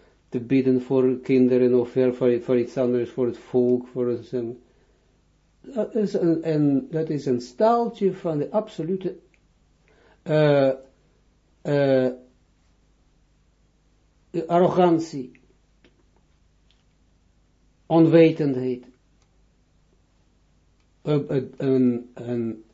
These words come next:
aanpak van een geestelijke boer, duidelijk,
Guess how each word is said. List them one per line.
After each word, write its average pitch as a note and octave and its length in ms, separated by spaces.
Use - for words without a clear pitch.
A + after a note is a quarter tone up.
aanpak F#3+ 540
van D#3+ 220
een C#3+ 260
geestelijke D3 760
boer, C3 500
duidelijk, D#3 440